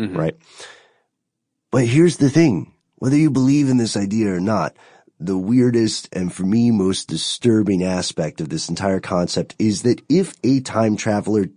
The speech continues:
Speaker 2: did change something, we would have no idea.
Speaker 1: No, because our reality would just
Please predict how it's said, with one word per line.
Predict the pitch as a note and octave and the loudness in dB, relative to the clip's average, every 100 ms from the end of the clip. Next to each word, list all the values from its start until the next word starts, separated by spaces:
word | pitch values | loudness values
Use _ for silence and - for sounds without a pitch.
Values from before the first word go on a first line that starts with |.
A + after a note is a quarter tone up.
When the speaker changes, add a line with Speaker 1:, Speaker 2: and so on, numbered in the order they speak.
| - | 0
Speaker 2:
did | B2+ B2 - - | 0 0 -6 -10
change | - A#2 G#2 G#2 - | -2 2 2 0 -6
something, | - - G2+ F2+ F2 E2+ D#2+ - _ - - | -10 -2 -2 -2 -2 -2 -4 -10 _ -20 -10
we | G2+ C3 A#2 | 0 2 4
would | A2 | 4
have | G2 D#2+ | 2 0
no | F2 D#2 | -2 -2
idea. | D2+ - - _ - | -4 -10 -16 _ -10
Speaker 1:
No, | G2+ A2 G#2 - _ _ _ _ - | -4 -2 -2 -6 _ _ _ _ -6
because | A2+ A2 G#2 | -2 0 0
our | G#2 | -2
reality | G2+ G2 G2+ G2 F#2+ | 0 -2 -2 -4 -6
would | F#2+ F2 | -8 -8
just | F2+ - - | -8 -10 -14